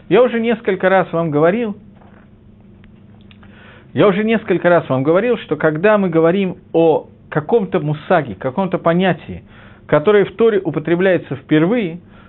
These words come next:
то в этот, э, момент мы сталкиваемся с наиболее ясным объяснением этого понятия.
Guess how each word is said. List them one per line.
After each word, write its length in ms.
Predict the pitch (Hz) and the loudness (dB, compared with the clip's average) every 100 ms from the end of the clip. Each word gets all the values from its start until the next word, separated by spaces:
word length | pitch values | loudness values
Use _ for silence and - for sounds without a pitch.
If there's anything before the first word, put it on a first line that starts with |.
| - | -8
то 120 | - 165 | -2 2
в 80 | |
этот, 240 | 262 262 - | 2 0 -6
э, 440 | 147 90 143 147 135 | -10 -6 -2 0 2
момент 480 | 151 139 101 98 - _ | 0 0 -4 -10 -20 _
мы 520 | 131 147 214 233 214 - - - | -4 0 0 0 -4 -10 -20 -2
сталкиваемся 680 | 202 220 214 180 165 - 147 | 2 2 0 -2 -2 -4 -6
с 320 | - - 120 | -4 -4 0
наиболее 560 | 151 170 170 214 185 | 2 2 4 4 4
ясным 480 | 147 214 214 - 185 | 4 2 0 -2 -6
объяснением 800 | 147 151 156 - 196 208 185 175 | -4 -4 -4 -2 -2 0 -4 -4
этого 300 | 156 160 156 | -6 -2 -2
понятия. 560 | 139 131 92 - - | -2 -4 -4 -10 -18